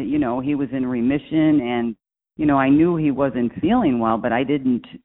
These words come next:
have any clue and this is what happens a lot of times with, with, um, people that have lost their loved one to suicides.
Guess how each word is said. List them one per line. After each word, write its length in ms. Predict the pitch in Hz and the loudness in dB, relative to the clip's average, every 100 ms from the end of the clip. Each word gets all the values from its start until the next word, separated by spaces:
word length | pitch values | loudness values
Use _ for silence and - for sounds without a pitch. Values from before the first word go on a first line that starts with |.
| _ - | _ -8
have 160 | 131 | -4
any 200 | 135 123 | 0 -2
clue 600 | 117 - 180 135 107 101 - _ _ _ _ - | -4 -4 0 2 0 -2 -10 _ _ _ _ 0
and 100 | 165 | 2
this 100 | 185 | 4
is 120 | 175 | 2
what 160 | 151 143 | 0 2
happens 380 | 147 151 139 120 | 2 2 0 0
a 60 | |
lot 200 | 120 127 | 0 0
of 160 | 123 - | -2 -4
times 360 | 143 131 117 110 | -4 -2 -2 -2
with, 200 | 117 110 - _ _ _ _ - | -6 -6 -10 _ _ _ _ -4
with, 200 | 127 120 - - | -2 -2 -8 -8
um, 460 | 123 117 110 110 110 | -2 2 2 0 -2
people 320 | 151 147 123 117 | -4 -2 -2 0
that 300 | 113 110 - _ _ _ _ | 0 -2 -6 _ _ _ _
have 140 | 127 110 | -6 -2
lost 280 | 120 123 - | 0 -2 -2
their 100 | 117 | -2
loved 280 | 117 110 | 0 -2
one 200 | 110 117 107 | -2 -2 -2
to 120 | 110 - | -6 -4
suicides. 480 | 131 123 117 107 | -2 -2 0 0